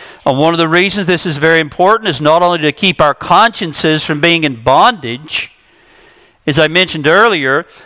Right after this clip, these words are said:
but also because it's not right, nor is it spiritually wise or spiritually healthy. It's not good for you or for that person to ask a person to forgive you of a sin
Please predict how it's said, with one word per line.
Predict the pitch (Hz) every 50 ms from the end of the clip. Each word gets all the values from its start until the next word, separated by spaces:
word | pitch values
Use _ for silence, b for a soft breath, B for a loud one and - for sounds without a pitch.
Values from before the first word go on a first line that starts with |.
| B B _
but | - 175
also | 196 247 294 285 - 226 202
because | 202 190 - 214 208 202
it's | 202 - -
not | 196 202 233 262 240 - 202
right, | 185 190 220 240 233 220 202 202 214 - 233
nor | 214 190 214 240 269 294 294
is | 277 285 247 202
it | 269 262 220
spiritually | - - - - 233 240 262 269 262 - - 220 233 233 220
wise | 190 185 208 233 262 285 302 269 208 196 202 220 220 185
or | 220 220 220
spiritually | - - - 226 226 240 240 240 - - 233 233 233 240 226 b b b b
healthy. | - - 175 226 294 320 330 - - - 120 107 - - _ _ _ _ _ _ _ _ _ b b b b b b b b b
It's | 185 190 - 214
not | 240 240 269 262 180 170 160
good | 175 214 269 311 320 -
for | - 214 196
you | 175 156 143 117 - - - _ _ _ _ - - _
or | - 196 254 311 339
for | - 320 294 285 285
that | 277 254 220 -
person | - 220 240 240 247 - - 165 156 160 190 B B B B B
to | - 202
ask | 175 139 165 190 247 294 320 294 - -
a | 302
person | - - - 254 254 254 240 - 202 190 170
to | 175 -
forgive | - 180 165 143 170 220 269 302 262
you | 269 277 269 -
of | 220 240 233 196
a | 208
sin | - - - - 254 269 277 247 190 160 151 156 175 202